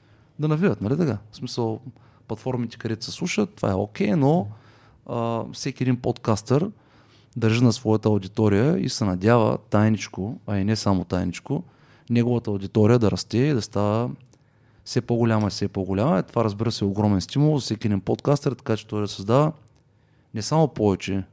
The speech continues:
съдържание, но и по-качествено съдържание. Нашите подкасти също се виждат и ние правим така, че те да се разпространяват в социалните медии. Това, което бих искал да кажа, Жорка, тук е, сигурно се съгласиш с мен, е, че,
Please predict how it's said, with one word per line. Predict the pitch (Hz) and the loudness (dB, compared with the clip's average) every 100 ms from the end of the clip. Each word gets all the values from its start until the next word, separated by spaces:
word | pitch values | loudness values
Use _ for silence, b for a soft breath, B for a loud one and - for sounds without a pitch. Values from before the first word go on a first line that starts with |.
| _ | _
съдържание, | - 95 90 90 95 113 | -12 -8 -6 -2 0 0
но | 165 123 | 0 0
и | 127 | 0
по-качествено | - 107 - 95 - 92 95 | -2 -8 -6 -8 -6 -8 -8
съдържание. | - 90 90 90 95 b b b b b b b b - _ _ _ _ - - | -8 -8 -4 -4 -6 b b b b b b b b -20 _ _ _ _ -20 -10
Нашите | - 131 - | -4 -2 -2
подкасти | - 135 - 135 - | -6 -6 -2 -4 -4
също | 135 - | -8 -8
се | - | -8
виждат | 107 113 139 - - - | -6 -2 -4 -4 -12 0
и | 143 | 2
ние | 135 123 139 | 4 6 6
правим | 135 113 113 127 139 | 4 2 2 2 0
така, | - 127 | -2 -2
че | 127 | -2
те | - | -2
да | 117 | -2
се | - | -2
разпространяват | 110 - - 98 104 104 | -8 -8 -6 -2 -2 -2
в | 98 | -6
социалните | - - 92 90 95 | -10 -6 -4 -4 -4
медии. | 87 - b b b b b b b b | -4 -6 b b b b b b b b
Това, | - | -4
което | 139 160 156 | 0 0 0
бих | 135 139 | -4 -4
искал | 135 - 131 | -6 -2 -2
да | |
кажа, | 113 135 | 0 0
Жорка, | 127 131 123 | 0 0 -2
тук | - 113 - | -10 -8 0
е, | 131 139 | 0 0
сигурно | - 123 127 | -2 0 0
се | 123 | 0
съгласиш | 107 107 - | -4 -6 -8
с | - 110 | -10 -4
мен, | 117 113 | -2 0
е, | 131 | -2
че, | 123 - 139 | -2 -2 -2